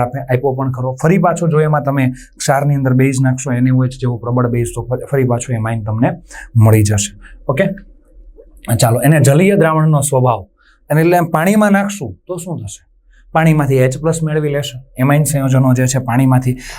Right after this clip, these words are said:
આઈ એચ પ્લસ અહીંયા મેળવી લઈ, એટલે શું થઈ જાય? આર એન એચ ટુ હતો એમાંથી શું થઈ જાય? આર એન એચ થ્રી પ્લસ અને ઓ એચ માઇનસ. આ એ જ લખ્યું છે, થોડુંક લખીને એટલા માટે રાખી દીધું છે કે બહુ તમારા બોર્ડની અંદર આવી ગયું છે, એટલે આમાંથી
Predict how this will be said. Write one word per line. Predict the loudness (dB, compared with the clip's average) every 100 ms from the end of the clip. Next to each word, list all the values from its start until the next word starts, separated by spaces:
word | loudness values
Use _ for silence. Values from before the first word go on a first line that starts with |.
| -4
આઈ | 0 0
એચ | 0 0
પ્લસ | 2
અહીંયા | 4 4 4
મેળવી | 4 0 -4
લઈ, | -8 -12 _ -20 _
એટલે | -2 -2 0
શું | 0
થઈ | 2 0
જાય? | 0 2
આર | 2
એન | 2 0
એચ | -2
ટુ | 0 2
હતો | 2 -2 -12 -18 -18 -2 2
એમાંથી | 2 2 0
શું | 0 2
થઈ | 2 0
જાય? | -6 -10 -20 -20 -4 -2
આર | 0 0 -2 -2 0
એન | 0 0
એચ | -4
થ્રી | -6 -6 -2
પ્લસ | 0 0 -2 -6 -12 -20 _ -20 _ _ _ _ -2
અને | 0 2
ઓ | 2 2
એચ | 2 2
માઇનસ. | 2 2 0 -6 -8 -12 -10 -4
આ | -2
એ | 2 2
જ | 4
લખ્યું | 2 2 -2
છે, | -4 -14 _ _ _ _ -20 -6
થોડુંક | -4 0 2
લખીને | 2 2 0
એટલા | 2 2
માટે | 2 2
રાખી | 0 0 -2
દીધું | 0 -2 -6
છે | -6
કે | -2
બહુ | 0 -2 -6
તમારા | -8 -6 -2
બોર્ડની | -2 -2 -6
અંદર | -4 -2
આવી | 0 -2
ગયું | -4 -6
છે, | -8 -12 -18 -4
એટલે | -2
આમાંથી | 0 0